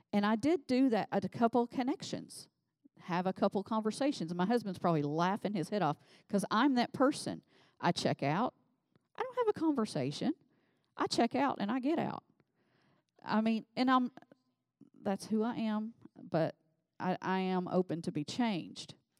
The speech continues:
But that is who I am. He'll say, "Did you <laughs> see," when we were first married, he'd say, "Did you see, uh, that cashier? Did you notice this or that?" I'm like, "No. I didn't notice it. Was it a man or a woman? I don't know. I just checked out. I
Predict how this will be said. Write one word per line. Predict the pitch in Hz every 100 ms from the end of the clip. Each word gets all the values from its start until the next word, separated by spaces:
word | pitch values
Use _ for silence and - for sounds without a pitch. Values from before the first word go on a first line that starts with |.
| _ _ _ -
But | 180
that | 214 214 214
is | 214
who | 226 196
I | 180
am. | 254 233 220
He'll | 247
say, | 240 240
"Did | 220 208
you | 247
<laughs> | -
see," | - 233 - - - - -
when | - 220 214
we | 226
were | 202
first | 208 202 -
married, | 233 202 196
he'd | 208
say, | - 190
"Did | 196
you | 233
see, | - 302 302 269 -
uh, | 214 208 185 180 - _ _ _ _ -
that | 185 -
cashier? | - 190 185 262 277 196
Did | 165
you | 196
notice | 202 202 196
this | 208 202
or | 196
that?" | 202
I'm | 208
like, | 180 -
"No. | 196 269 - _ _ _ _ _ _ _ _ _ -
I | 214
didn't | 226
notice | 220 240 233 - - -
it. | 190 - -
Was | 202 214 208
it |
a | 185
man | 185 285
or | 202
a |
woman? | 202 -
I | 269
don't | 349 208
know. | 175 226 262
I | 262
just | 277 -
checked | 277 269 254
out. | 247 196 - _ _ _ _ _ _
I | _